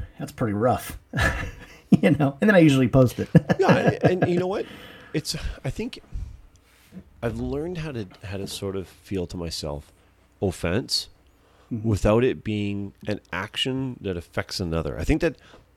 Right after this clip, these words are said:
Speaker 2: I've been thinking about that word offended since our last episode, but also before, because
Speaker 1: Mm-hmm.
Speaker 2: there's actually, you know, there was a, there was an incident that occurred, and I'll be careful about sort of how I
Speaker 1: Mm-hmm.
Speaker 2: talk about it. There's an incident that occurred.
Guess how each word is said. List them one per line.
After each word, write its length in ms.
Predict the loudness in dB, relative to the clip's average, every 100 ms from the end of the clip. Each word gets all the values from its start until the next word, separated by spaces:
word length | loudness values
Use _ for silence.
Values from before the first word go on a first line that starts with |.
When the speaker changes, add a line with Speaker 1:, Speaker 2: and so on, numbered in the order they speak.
| -8
Speaker 2:
I've 100 | -4
been 120 | -4
thinking 380 | -4 -6 -4 -6
about 140 | -4
that 160 | -4 -4
word 240 | -4 -4
offended 560 | -4 -8 -8 -6 -6 -8 -12 -12
since 300 | -8 -6 -4
our 80 |
last 320 | -4 -4 -2 -4
episode, 420 | -4 -6 -6 -4
but 80 | -2
also 240 | -2 -4
before, 420 | -8 -10 -10 -10 -14 -20 -20 -20 -10 -2
because 280 | 4 4 2
Speaker 1:
Mm-hmm. 100 | -8 _ _ _ _ _ _
Speaker 2:
there's 140 | -8 -6
actually, 400 | -4 -4 -4 -8 _ _ _ _ _ -20 -20
you 160 | -6 -2
know, 240 | -2 -4 -10 _ _ -10
there 140 | -4
was 140 | -4 -4
a, 40 |
there 140 | -2
was 100 | -2
an 140 | -2 -2
incident 580 | -2 -2 -2 -4 -4 -4
that 120 | -6
occurred, 420 | -6 -6 -6 -6
and 120 | -4 -4
I'll 60 |
be 120 | -4
careful 480 | -2 -4 -4 -4 -6 -10 _ _ -14
about 200 | -12 -4
sort 140 | -4
of 60 | -4
how 40 |
I 60 | -6
Speaker 1:
Mm-hmm. 120 | -10
Speaker 2:
talk 140 | -14
about 200 | -12 -12
it. 120 | -12 -16 _ _ _ _ _ _ _ _ _
There's 120 | -8
an 80 | -2
incident 400 | -2 -2 -4 -4
that 140 | -4 -6
occurred. 380 | -6 -6 -6